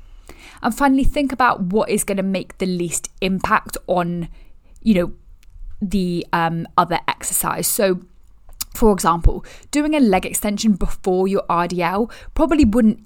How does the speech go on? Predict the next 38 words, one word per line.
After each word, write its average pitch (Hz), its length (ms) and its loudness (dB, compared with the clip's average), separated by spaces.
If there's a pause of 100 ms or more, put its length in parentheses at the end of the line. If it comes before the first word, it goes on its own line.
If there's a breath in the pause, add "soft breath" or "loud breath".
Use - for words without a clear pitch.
impact 202 440 0
the 240 80 2
R 208 180 4
D 220 140 0
L 214 160 2
that 214 180 0
much 247 260 2
because 202 380 -2
we 185 160 -4
don't 175 240 -2
really 190 160 0
need 220 300 6
the - 40 -4
quads - 320 0
for 170 200 -6
the 170 160 -6
R 131 140 -2
D - 140 -8
L. - 280 -6 (340 loud breath)
But - 400 2 (220)
doing 175 240 0
a - 20 -4
hip - 280 2
thrust - 300 -2
before 180 280 -2
the 170 120 0
R 160 160 0
D 170 120 -4
L 165 260 -2 (300 loud breath)
is - 140 -2
probably 165 460 4
gonna 165 200 -2
impact 170 400 -2
your 190 100 -2
performance - 440 4
quite - 280 2
a 170 60 -2
lot, 165 340 -2